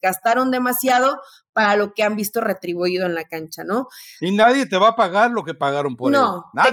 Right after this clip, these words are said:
Speaker 1: Tecatito Corona, es que Tecatito es, es el,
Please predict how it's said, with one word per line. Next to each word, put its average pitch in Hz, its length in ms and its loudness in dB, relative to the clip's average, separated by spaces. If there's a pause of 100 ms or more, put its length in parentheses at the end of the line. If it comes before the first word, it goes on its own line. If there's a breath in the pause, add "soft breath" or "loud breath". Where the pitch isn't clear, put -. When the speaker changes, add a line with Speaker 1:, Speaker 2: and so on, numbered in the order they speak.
Speaker 1:
Tecatito 311 420 0
Corona, 349 440 2 (520 soft breath)
es 294 160 -4
que - 140 -4
Tecatito 302 680 -2
es, - 300 0
es 285 220 -2
el, 294 420 -2